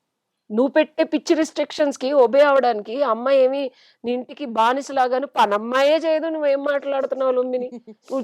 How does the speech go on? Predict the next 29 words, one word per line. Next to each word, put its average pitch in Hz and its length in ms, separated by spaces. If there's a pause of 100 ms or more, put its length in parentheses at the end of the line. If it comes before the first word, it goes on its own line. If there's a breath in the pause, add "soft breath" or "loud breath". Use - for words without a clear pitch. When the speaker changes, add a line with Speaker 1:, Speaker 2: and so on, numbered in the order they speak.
Speaker 1:
చెప్పు 339 220
పనమ్మాయికి, 381 680 (960)
"పొద్దున్నే 294 340
ఆరింటికి 302 440
రా, 320 220
రోజు 294 340
పొద్దున్నే 277 480
ఫాస్ట్ 269 300
ఫాస్ట్‌గా 302 300
పని 277 180
చేయాలని 285 280
చేస్తా, 254 260
ఇష్టమైతే 240 440
ఉంచుకోండి 277 280
లేకపోతే 294 160
మానేయండి, 285 400 (220 soft breath)
నేను 254 160
ఇలాగే 277 280
తోముతాను, 302 420
నేను 233 160
ఇలాగే 262 300
గ-, 262 340
గజిబిజిగా 262 360
చేస్తాను, 247 400
ఇష్టమైతే 294 320
చేయించుకోండి 311 340
లేకపోతే 294 160
లేదు" 302 140
అంటుందే. 294 420